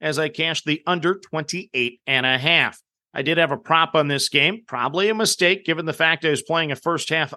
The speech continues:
under, but I went with Cade Klubnik over two hundred seventy point five yards passing. And you know what? The game script actually set up for him. I mean, in the fourth quarter, I expected a lot of passing yards with the, uh, Taggers down in that game, but once again, they could not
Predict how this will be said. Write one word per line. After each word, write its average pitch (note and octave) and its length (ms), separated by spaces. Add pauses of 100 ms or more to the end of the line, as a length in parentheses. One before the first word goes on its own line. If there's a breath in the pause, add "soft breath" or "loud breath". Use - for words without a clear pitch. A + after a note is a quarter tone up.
(120)
under, G3 520 (280 loud breath)
but C3 120
I C#3+ 100
went E3 260
with D3 220
Cade F#3 360
Klubnik F#3+ 500 (100)
over E3+ 240
two G#3+ 240
hundred F3+ 260
seventy F3+ 380
point E3+ 320
five D#3+ 260
yards C#3 300
passing. A3 640 (480 loud breath)
And E3+ 140
you F3+ 80
know B3+ 100
what? E4 160
The F3+ 80
game C4 300
script A#3 320
actually A3 340
set G#3 300
up A3+ 180
for D3+ 240
him. F#2 140
I D3+ 80
mean, G3 160
in F#3+ 80
the F3 80
fourth A#3 320
quarter, A3 360
I G#3 180
expected A3 360
a G#3+ 40
lot A3 180
of G#3 100
passing G#3+ 460
yards D#3+ 440 (280)
with F#3 220
the, F3+ 260
uh, E3 200
Taggers G3+ 540
down G#3+ 280
in F#3 60
that D#3+ 200
game, F3+ 280
but D#3+ 100
once E3+ 220
again, E3 260
they F#3 160
could E3 260
not F3+ 420